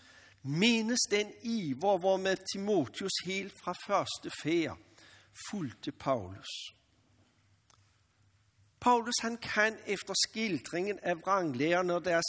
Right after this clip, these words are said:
selviske og ødelæggende fremfærd, nu vende sig direkte til Timotheus og sige til ham: "Du derimod."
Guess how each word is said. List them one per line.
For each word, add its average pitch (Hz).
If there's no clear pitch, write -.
selviske 151
og 170
ødelæggende 156
fremfærd, 135
nu 202
vende 175
sig 170
direkte 165
til 143
Timotheus 139
og -
sige 143
til 107
ham: -
"Du 240
derimod." 90